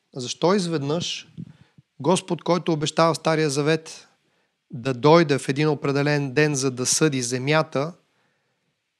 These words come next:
ще изпрати Христос? Сега, има две възможности да разбираме,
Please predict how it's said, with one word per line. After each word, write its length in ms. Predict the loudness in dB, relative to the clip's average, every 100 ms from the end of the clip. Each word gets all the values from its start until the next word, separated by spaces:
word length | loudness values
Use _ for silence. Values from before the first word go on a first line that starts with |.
| _
ще 240 | -10 -4
изпрати 440 | -4 0 2 2 -2
Христос? 720 | -4 -6 -4 -4 -4 -8 -12 _ _ _ _ _ _ _ _ _ _ _
Сега, 360 | -8 -2 0 0
има 240 | -2 -2 -2
две 240 | 0 0
възможности 600 | 0 -2 -2 -4 -6 -6
да 160 | -4 -4
разбираме, 760 | -4 -4 -4 -4 -6 -8 -10